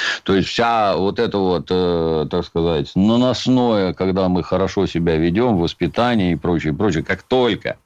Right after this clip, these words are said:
касается каких-то личных интересов,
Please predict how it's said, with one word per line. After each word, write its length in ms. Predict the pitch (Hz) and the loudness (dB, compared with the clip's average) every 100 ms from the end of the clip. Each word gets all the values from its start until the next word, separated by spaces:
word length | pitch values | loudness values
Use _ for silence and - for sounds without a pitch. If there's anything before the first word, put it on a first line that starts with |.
| - - - | -20 -18 -16
касается 640 | - 101 - 120 110 - 107 | -4 -4 0 0 0 -2 -4
каких-то 420 | 98 92 95 - | -4 -2 -4 0
личных 420 | 95 95 - 82 | 0 0 0 -2
интересов, 640 | 80 76 95 143 - 73 | -2 0 2 0 -2 -6